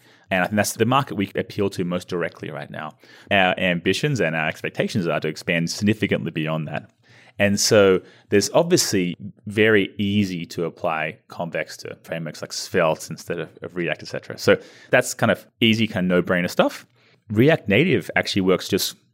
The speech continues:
great on Convex. We've built some React Native apps internally. There's someone building a React Native app right now. There's no official support for React Native. Also,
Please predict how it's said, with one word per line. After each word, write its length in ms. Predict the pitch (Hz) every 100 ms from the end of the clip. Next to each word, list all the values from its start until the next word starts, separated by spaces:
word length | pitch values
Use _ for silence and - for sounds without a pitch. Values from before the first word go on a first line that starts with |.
| _
great 280 | - 98 131
on 140 | 98 92
Convex. 480 | 92 82 82 -
We've 180 | 107 117
built 300 | 101 120 120
some 160 | - 107
React 220 | 104 104
Native 240 | 104 98
apps 260 | 90 101 -
internally. 380 | 104 120 117 113
There's 160 | 101
someone 340 | - 117 113 98
building 400 | 95 95 95 90
a 80 | 82
React 380 | 85 82 -
Native 180 | 87 82
app 180 | 78 -
right 200 | 82 -
now. 340 | 113 107 87 - _ _ -
There's 140 | 104
no 100 | 90
official 340 | - 92 -
support 380 | 87 110 - 78
for 120 | -
React 280 | - 73 -
Native. 400 | 78 73 - - _ _ _ -
Also, 540 | 208 196 117 95